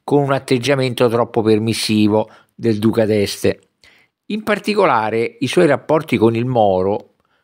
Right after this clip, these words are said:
capo brigante, furono emblematici della situazione. Il criminale godeva della fama di difensore della povera gente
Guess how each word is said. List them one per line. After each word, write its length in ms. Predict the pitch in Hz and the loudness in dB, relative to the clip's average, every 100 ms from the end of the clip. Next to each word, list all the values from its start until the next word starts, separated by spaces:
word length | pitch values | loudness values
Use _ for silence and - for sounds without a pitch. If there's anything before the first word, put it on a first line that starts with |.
| _ | _
capo 340 | - 107 104 98 | -6 -4 -2 -2
brigante, 800 | 107 113 120 101 90 90 117 113 - _ | 0 2 0 -2 -8 -4 -4 -4 -18 _
furono 640 | - 226 233 202 185 165 - | -12 -4 0 2 2 0 0
emblematici 1000 | 170 180 190 190 202 208 196 160 175 135 | -2 0 -2 0 -2 -4 -6 -2 -2 0
della 200 | 139 127 | 0 0
situazione. 800 | 127 107 98 - 85 73 - - _ _ _ - | -2 -2 -2 -2 -2 -2 -8 -18 _ _ _ -10
Il 120 | 208 | -6
criminale 760 | - 185 175 190 214 143 113 - - _ | -2 0 0 -2 -2 -2 -4 -8 -20 _
godeva 680 | 139 165 151 113 98 104 104 - _ | 2 2 4 4 4 0 -2 -12 _
della 300 | - 143 156 | -4 -2 -2
fama 420 | - 190 185 143 - | -2 -4 -2 -4 -6
di 160 | - 208 | -6 -2
difensore 600 | 202 190 202 - 220 190 | -2 0 -2 2 2 4
della 200 | 147 131 | 2 0
povera 340 | 170 143 127 | 0 0 0
gente 560 | 110 151 160 156 120 104 | 0 -2 -4 0 0 0